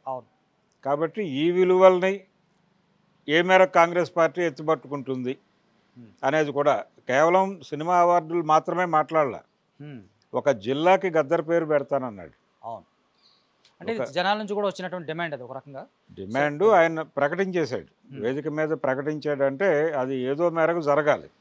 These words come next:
Speaker 1: అవును.
Speaker 2: కాబట్టి ఏ కోణంలో నుంచి చేస్తున్నాడు ఈయన అంటే ఈ బోల్డ్ స్టేట్మెంట్లు, బోల్డ్ స్టేట్మెంట్లేనా, దీని వెనకాల ఏదన్నా వ్యూహం ఉందా అనేది చూడాలి.
Speaker 1: వ్యూహం అంటే మామూలుగా ఇప్పుడు ఏంటంటే ఫైనాన్షియల్‌గా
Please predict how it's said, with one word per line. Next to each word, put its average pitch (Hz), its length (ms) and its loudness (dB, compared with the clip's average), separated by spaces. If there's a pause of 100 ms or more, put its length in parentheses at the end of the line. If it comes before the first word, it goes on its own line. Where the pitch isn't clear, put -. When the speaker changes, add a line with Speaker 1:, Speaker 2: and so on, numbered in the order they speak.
Speaker 1:
అవును. 113 320 -16 (480)
Speaker 2:
కాబట్టి 160 380 -2 (280)
ఏ 165 220 0
కోణంలో 180 580 0
నుంచి 175 260 -6
చేస్తున్నాడు 156 680 -4
ఈయన 139 320 -4 (500)
అంటే 143 440 -2 (600)
ఈ 131 100 -4
బోల్డ్ 147 520 -2
స్టేట్మెంట్లు, 175 800 -2
బోల్డ్ 151 420 -4
స్టేట్మెంట్లేనా, 156 920 0
దీని 160 240 -4
వెనకాల 151 400 2
ఏదన్నా 156 320 0
వ్యూహం 147 380 -4
ఉందా 131 340 0
అనేది 113 300 -6
చూడాలి. 127 400 -8 (460)
Speaker 1:
వ్యూహం 185 280 -6
అంటే 214 300 -4
మామూలుగా 180 380 -4
ఇప్పుడు 151 180 -8
ఏంటంటే 165 520 -10 (500)
ఫైనాన్షియల్‌గా 208 560 -2